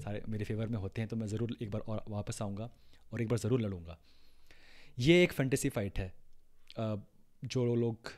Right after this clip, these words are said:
यूएफसी को बहुत टाइम से देख रहे हैं या जो नए फैंस वो जानते हैं कि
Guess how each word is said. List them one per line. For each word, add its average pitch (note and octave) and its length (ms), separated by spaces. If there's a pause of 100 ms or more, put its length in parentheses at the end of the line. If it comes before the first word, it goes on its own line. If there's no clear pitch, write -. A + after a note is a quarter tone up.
(420)
यूएफसी A#2 320
को A#2+ 120
बहुत A2 300
टाइम G#2+ 160
से A2+ 180
देख G#2+ 220
रहे G#2 180
हैं G#2 280
या G#2+ 100
जो G#2 140
नए G2+ 160
फैंस G#2+ 280
वो G#2+ 60
जानते G2 320
हैं G#2+ 140
कि G#2 220